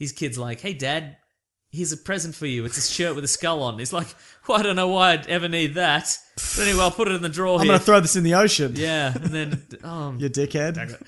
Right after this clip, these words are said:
Speaker 1: and also Travolta's in it, and he's this,
Speaker 2: Yeah,
Speaker 1: he's a
Speaker 2: okay.
Speaker 1: we-, and there's the weird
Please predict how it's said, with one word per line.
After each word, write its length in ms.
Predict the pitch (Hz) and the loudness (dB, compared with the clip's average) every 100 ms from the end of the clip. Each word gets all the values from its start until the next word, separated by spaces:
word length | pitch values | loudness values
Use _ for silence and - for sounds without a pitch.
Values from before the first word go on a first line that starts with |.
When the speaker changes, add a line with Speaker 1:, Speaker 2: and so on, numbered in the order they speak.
| - | -12
Speaker 1:
and 120 | - | -6
also 200 | 190 - | -4 -4
Travolta's 640 | 185 208 180 214 202 208 180 | -6 -8 -6 -6 -6 -6 -6
in 100 | 190 | -8
it, 60 | 170 | -8
and 80 | |
he's 140 | 180 180 | -10 -10
this, 240 | 180 - | -8 -2
Speaker 2:
Yeah, 600 | 180 185 170 165 160 156 | 4 8 8 8 8 8
Speaker 1:
he's 80 | 160 | 6
a 100 | 165 185 | 4 4
Speaker 2:
okay. 240 | 147 139 139 | 4 4 2
Speaker 1:
we-, 40 | 208 | 0
and 80 | |
there's 160 | 247 - | -2 -2
the 100 | 254 | -2
weird 600 | 208 208 262 254 247 196 | -6 -4 0 0 0 -4